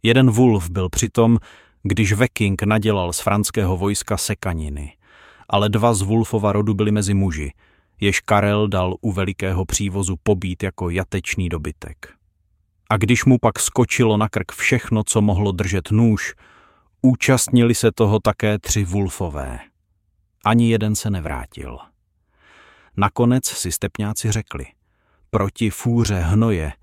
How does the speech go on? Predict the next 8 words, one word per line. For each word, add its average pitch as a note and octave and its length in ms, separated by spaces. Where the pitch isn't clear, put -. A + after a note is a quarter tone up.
nenasmrdí A2+ 840
jednotlivec G#2+ 680
nic.“ - 380
Platili G2 440
tedy F2 220
raději F2 360
požadované E2 680
desátky F#2+ 680